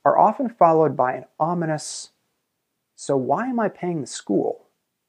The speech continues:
and not paying you?" I wonder why these people have to go through the motions of attending a class when they're learning all the material on their own. Why can't they get course credit in other ways?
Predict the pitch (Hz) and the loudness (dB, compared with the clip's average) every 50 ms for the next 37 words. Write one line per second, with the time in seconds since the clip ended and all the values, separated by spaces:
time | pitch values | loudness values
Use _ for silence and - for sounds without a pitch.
0 | _ _ _ _ _ _ _ - 131 135 139 - - - - 120 117 101 104 123 | _ _ _ _ _ _ _ -6 0 2 2 2 2 -2 -10 -12 -12 -10 -8 -6
1 | 135 127 - _ _ _ _ _ _ _ _ _ _ _ _ _ _ _ _ _ | -6 -6 -6 _ _ _ _ _ _ _ _ _ _ _ _ _ _ _ _ _
2 | _ _ _ _ _ - - - - _ - 156 165 160 170 240 277 302 302 208 | _ _ _ _ _ -20 -20 -20 -20 _ 0 2 2 4 4 4 4 4 4 4
3 | 180 185 190 196 180 180 160 - _ - - - - 151 131 - 160 - - 147 | 6 8 8 6 6 4 -2 -4 _ -4 -4 2 4 2 2 2 -2 -2 -2 -2
4 | 135 127 156 165 202 208 - - - 190 170 160 139 135 135 139 139 156 160 156 | 2 4 6 6 6 4 2 -2 -4 -2 0 0 0 0 0 0 0 0 0 -2
5 | - - - - - _ - - - 143 147 147 - - - - 190 190 208 208 | -4 -10 -14 -18 -20 _ -16 -8 -4 -4 -4 -4 -6 -8 -8 -2 0 2 2 4
6 | 208 196 185 - - - - 170 185 208 165 - - - - - - - _ _ | 4 2 0 -2 -6 -8 -8 -6 -4 -4 -4 -6 -8 -12 -16 -16 -16 -18 _ _
7 | _ _ _ _ - 156 170 180 185 170 160 190 214 220 208 190 165 160 170 185 | _ _ _ _ -2 4 6 8 8 10 8 8 8 6 4 6 6 6 6 6
8 | 185 190 180 - - - - 170 160 165 165 156 - - - 143 151 160 160 - | 4 2 0 -2 -4 -2 0 2 2 4 2 2 0 -2 -6 -12 -10 -8 -8 -6
9 | - 165 180 196 185 151 104 - _ _ _ _ _ _ _ _ _ _ _ _ | -4 -2 0 0 0 -2 -4 -10 _ _ _ _ _ _ _ _ _ _ _ _
10 | _ _ _ - 170 214 240 233 - _ 226 220 226 - 208 190 165 180 175 - | _ _ _ 0 0 0 0 -2 -4 _ -2 -2 2 2 0 2 2 0 -2 -2
11 | - - 165 156 147 - - - - - 160 151 156 151 - - 151 - - - | -4 2 2 2 2 2 -6 -10 0 2 2 2 2 -2 -4 -6 -8 -8 -6 -4
12 | 147 156 147 156 156 147 139 139 139 135 127 110 - - - - - | -4 -2 0 0 -2 -2 -2 -4 -6 -8 -10 -12 -12 -14 -16 -16 -18